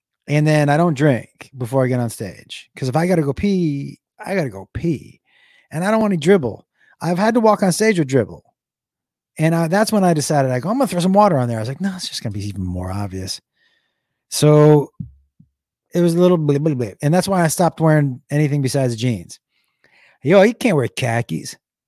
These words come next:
on stage. You can't wear light colored pants on stage. What are you, a daredevil?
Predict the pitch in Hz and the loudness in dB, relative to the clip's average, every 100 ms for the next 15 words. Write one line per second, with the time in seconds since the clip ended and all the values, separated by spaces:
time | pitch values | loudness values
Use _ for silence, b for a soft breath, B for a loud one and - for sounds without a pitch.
0 | _ - 135 131 - 147 170 220 240 143 | _ -6 -4 -2 0 2 2 0 2 2
1 | 117 110 127 - - 127 117 120 123 127 | 0 -2 -4 -4 -2 -2 0 -2 -2 -2
2 | 131 123 139 151 175 - _ _ _ _ | -4 -4 -6 -6 -8 -18 _ _ _ _
3 | 139 151 123 82 82 113 139 185 214 226 | 2 2 2 -4 -10 -4 -2 0 -2 -4